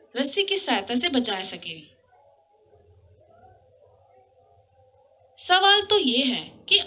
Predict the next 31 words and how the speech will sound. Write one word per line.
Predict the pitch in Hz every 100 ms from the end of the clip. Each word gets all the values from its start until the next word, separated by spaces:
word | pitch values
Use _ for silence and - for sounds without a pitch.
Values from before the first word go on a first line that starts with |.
| -
आखिर | 233 240 392 392
वो | 403 415 - _ _ _ -
किसके | 359 392 - 403
लिए | 392 403
अपनी | 392 381 359
जान | 240 196 190 - - _ -
कुर्बान | 381 254 214 247 294
करते | 349 -
हैं? | 370 359 359 _ -
वो | 381
हमारे | 320 254 233 277 320
वतन | 233 - 226 247 -
और | 320
हम | 370 349
लोगों | 269 214 294
के | 285 330
लिए | 359
कुर्बानी | 359 254 214 214 277
देते | 226 214 214
हैं, | 185 - _ - _
ताकि | 311 339 302
हम | 277
आराम | 233 220 220 294
से | 320 359
रातों | 262 214 - 277
में | 254 180 - _ _ _
कंबल | 320 359 403 359
ओढ़कर | 285 285 330
सो | 339 226 202
सकें। | 185 - 170 - - _ _ _ _ _ _ _ _ _ -
मुझे | 277 339 427